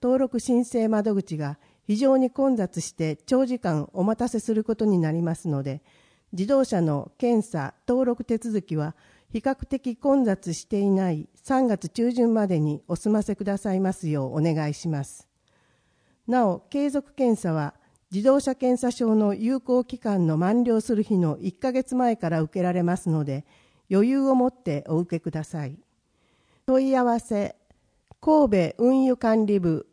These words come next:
兵庫陸運部、電話零五零五五四零の二零六六、登録関係零三七をプッシュ、検査関係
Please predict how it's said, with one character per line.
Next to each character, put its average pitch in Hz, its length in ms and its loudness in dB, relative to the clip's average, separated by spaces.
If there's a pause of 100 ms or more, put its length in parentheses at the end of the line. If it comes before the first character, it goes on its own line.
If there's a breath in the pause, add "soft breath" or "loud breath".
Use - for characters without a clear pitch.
(140)
兵 - 120 2 (160)
庫 240 160 4
陸 233 400 2
運 185 200 4
部、 139 200 -4 (440)
電 226 340 4
話 196 260 0 (260)
零 277 280 4
五 240 320 4
零 165 320 0 (380)
五 277 300 4
五 240 280 6
四 196 300 4
零 180 200 4
の 143 240 0
二 254 320 2
零 214 220 4
六 156 260 -2
六、 156 420 -4 (600)
登 269 220 6
録 285 220 0
関 226 280 0
係 151 380 -4 (240)
零 269 240 4
三 240 300 2
七 175 280 2
を 143 60 -2
プ - 140 -6
ッ 170 40 2
シ - 300 -10
ュ、 - 100 -12 (480)
検 269 280 4
査 254 120 -2
関 202 300 2
係 151 380 -4